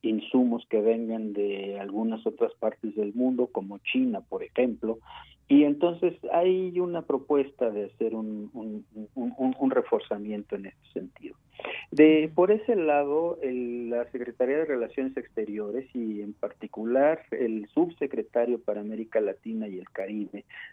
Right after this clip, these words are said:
lanzó en una importante reunión también que hubo de, eh, parlamentarios de la cuatro T, esto fue el viernes veintinueve, en esa reunión estuvieron presentes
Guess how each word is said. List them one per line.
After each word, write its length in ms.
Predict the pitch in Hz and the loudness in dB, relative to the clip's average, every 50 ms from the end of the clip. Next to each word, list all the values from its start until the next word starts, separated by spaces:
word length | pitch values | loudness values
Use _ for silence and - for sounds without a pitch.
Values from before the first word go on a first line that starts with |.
| _ - | _ 4
lanzó 560 | 113 113 - - - - - 160 170 170 160 | 6 6 6 6 4 4 4 6 6 6 4
en 160 | 151 151 165 | 4 2 0
una 200 | 170 175 175 170 | -2 -2 -2 -4
importante 680 | 165 156 - 135 127 - - - 160 165 165 165 - 143 | -4 -2 -2 -2 -2 -2 -2 -2 -2 0 0 0 0 2
reunión 460 | 123 123 120 120 120 131 135 135 135 | 2 2 0 0 0 0 0 0 0
también 480 | - 123 120 117 120 120 123 123 131 127 | -2 -2 -2 -2 -4 -2 -2 -2 -2 -2
que 160 | - 117 120 | -2 -2 -2
hubo 320 | 120 120 120 131 123 123 | -2 -2 0 0 0 0
de, 380 | 113 117 120 123 131 135 135 135 - _ _ _ _ _ _ _ _ | 0 0 0 2 2 2 0 -2 -6 _ _ _ _ _ _ _ _
eh, 120 | 117 113 110 | -6 -6 -4
parlamentarios 1160 | - - 113 113 113 113 113 113 113 110 110 - - 143 139 143 147 139 135 135 120 113 - | 0 0 2 2 2 2 0 0 -2 -4 -6 -2 2 4 4 4 4 2 0 0 0 0 0
de 100 | - 113 | 0 0
la 160 | 110 107 107 | 0 0 -2
cuatro 560 | - - 123 123 123 123 - - - 113 117 - | -2 0 2 4 4 4 2 0 -2 -2 -2 0
T, 320 | - 117 113 120 127 131 135 - | 0 0 2 2 0 -2 -4 -6
esto 320 | - 107 98 - - 120 110 | -6 -8 -6 -4 -2 -4 -2
fue 280 | - - 120 117 117 | 0 2 4 6 6
el 160 | 113 110 110 104 | 4 2 0 -4
viernes 560 | - 123 131 135 131 127 131 120 110 98 - | 0 2 2 4 2 2 0 -4 -6 -8 -8
veintinueve, 920 | 110 104 107 104 - - 113 107 113 123 131 135 135 131 131 131 131 - _ - - - _ - | -8 -8 -8 -10 -10 -8 -8 -4 -2 0 0 0 0 2 0 -2 -2 -4 _ -20 -20 -16 _ -4
en 180 | 117 110 113 | -2 0 0
esa 260 | 120 120 - - 127 117 | -2 -2 0 0 0 2
reunión 580 | 117 113 110 113 113 113 117 120 120 123 120 | 2 2 0 0 -2 -4 -2 -2 -2 -2 -2
estuvieron 520 | 113 - _ 117 107 107 110 113 117 113 113 | -4 -6 _ -6 -2 0 2 2 0 0 -2
presentes 720 | - 113 104 - - - 120 120 120 117 - 123 117 113 | -4 -4 -4 -2 -2 -2 -2 -2 -2 -2 -2 -4 -4 -4